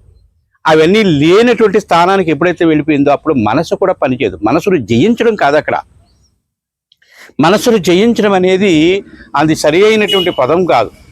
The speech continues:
మనసు లేని స్థానానికి ఎప్పుడైతే ప్రాణం అంటే జీవుడు వెళ్ళిపోయాడో అప్పుడు మనస్సు కూడా పని చేయనటువంటి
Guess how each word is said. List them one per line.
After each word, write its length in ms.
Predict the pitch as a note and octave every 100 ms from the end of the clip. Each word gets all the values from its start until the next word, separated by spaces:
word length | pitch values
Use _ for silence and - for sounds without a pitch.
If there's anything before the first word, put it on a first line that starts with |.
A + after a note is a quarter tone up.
| _ - _ _ _ _ - C3
మనసు 440 | C#3 F3 A3+ C4
లేని 760 | A3+ F3 E3+ G3+ C#4 D#4+ F4 B3
స్థానానికి 1000 | - - F#3 A3 A#3 A#3+ G#3+ E3 E3+ F3
ఎప్పుడైతే 440 | F3+ - A3 - G#3+
ప్రాణం 380 | - F3 F#3
అంటే 240 | F3+ D#3+ D#3+ -
జీవుడు 300 | F3 G3+ F3+
వెళ్ళిపోయాడో 1000 | D#3 E3 D#3+ D#3+ C#3+ A#2+ G#2+ G#2 A#2 A#2 - - -
అప్పుడు 300 | D3 - A3
మనస్సు 460 | E3 B2+ D3+ D3+ G#3
కూడా 240 | G#3 A3 - -
పని 200 | B2+ F#3 -
చేయనటువంటి 760 | G#3 G3 F#3 F3 E3 E3+ F3+